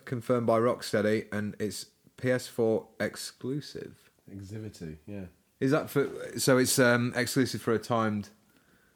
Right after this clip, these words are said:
Speaker 1: a small time?
Speaker 2: No, as far as I can understand from the research I've done, it's just a fully exclusive package.
Speaker 1: Ah, very good. Um, a little bit more. Uh, Asylum and City are already available on the P S four, um,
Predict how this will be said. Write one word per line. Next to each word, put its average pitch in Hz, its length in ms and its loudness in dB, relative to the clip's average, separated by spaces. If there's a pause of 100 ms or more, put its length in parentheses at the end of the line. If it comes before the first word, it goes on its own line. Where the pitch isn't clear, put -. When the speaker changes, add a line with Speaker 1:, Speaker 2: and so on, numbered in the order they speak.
Speaker 1:
a 104 80 -6
small 110 320 0
time? 123 380 -4 (180)
Speaker 2:
No, 104 340 2
as 80 120 -6
far 95 180 2
as 92 100 0
I 98 120 2
can 98 200 -2
understand 95 480 -2
from 104 140 -6
the 98 80 -2
research 98 500 -4
I've 95 120 -6
done, 120 220 -2
it's - 180 -10
just - 300 -10
a 92 200 -2
fully 104 480 -2
exclusive 101 600 -4 (260)
package. - 520 -4 (140)
Speaker 1:
Ah, 101 300 -2
very 95 340 -2
good. 131 300 -4 (260)
Um, 101 540 0 (720)
a - 40 -8
little 117 140 0
bit 107 120 0
more. 123 340 4
Uh, 127 200 2
Asylum 160 500 4
and 139 100 0
City 139 380 2
are 135 180 8
already 131 380 6
available 117 420 4
on 95 120 0
the 95 60 -2
P 101 140 0
S 95 220 0
four, 92 420 -2 (160)
um, 101 560 0